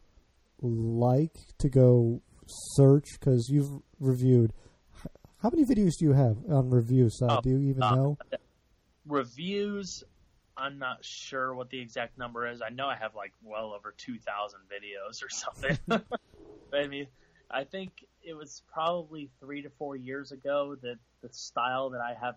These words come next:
Speaker 2: now kinda started to come into fruition. Even since, like, two years ago, it's changed a whole lot, like, the way I shoot and the riding and stuff. But,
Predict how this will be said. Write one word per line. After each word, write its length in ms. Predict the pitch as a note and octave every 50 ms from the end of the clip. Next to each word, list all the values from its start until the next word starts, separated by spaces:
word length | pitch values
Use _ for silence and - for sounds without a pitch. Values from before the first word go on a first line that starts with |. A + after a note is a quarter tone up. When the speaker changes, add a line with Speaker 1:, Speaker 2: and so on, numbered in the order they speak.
| A2+ A2+ A2+
Speaker 2:
now 420 | A2 A2 A2 A2+ A#2 B2 B2+ B2+ B2 - - - -
kinda 320 | A#2+ B2 B2+ B2+ A#2+ A#2 A#2
started 640 | - - - - - - C3 B2 B2+ B2 A#2 A#2 B2
to 80 | B2+ A#2+
come 320 | - - B2+ B2+ B2+ C3
into 140 | C3 C3 C3 B2+ -
fruition. 560 | C3+ C3 C#3 C#3+ D3 C#3+ - E3 D#3+ D#3+ D#3+ _ _ _ _ _ _ _ _ _ -
Even 320 | F3+ F3+ E3+ F3+ D#3+ C#3+
since, 320 | - - - D3+ C#3 -
like, 160 | D3 C#3 C3 -
two 200 | - - C#3+ C3
years 300 | B2+ B2 C3+ C#3+ C#3 C#3
ago, 300 | C#3 - C#3+ C#3+ C#3 C#3+
it's 180 | C#3+ - -
changed 380 | - - C#3 C#3 D3 C#3+ C3+ -
a 80 | C3
whole 180 | B2+ C3+ C3+ C3+
lot, 300 | C3 C3+ C#3 C#3 C3+ - - _ _
like, 160 | G#2+ A#2 _
the 80 | - A#2
way 180 | A#2+ C3 C3 B2
I 120 | A#2+ A#2+ A#2+
shoot 380 | - - - B2+ B2+ B2+ A#2+ - F3+
and 300 | A3 - - G#2+ G#2+ G#2+ -
the 80 | G#2+
riding 460 | G#2+ A2+ A2+ A2 A#2 A#2+ A#2 B2 B2 B2+
and 120 | B2+ B2+
stuff. 360 | - _ - B2 C3 C3+ B2+ _ _ -
But, 200 | A2 G#2 G2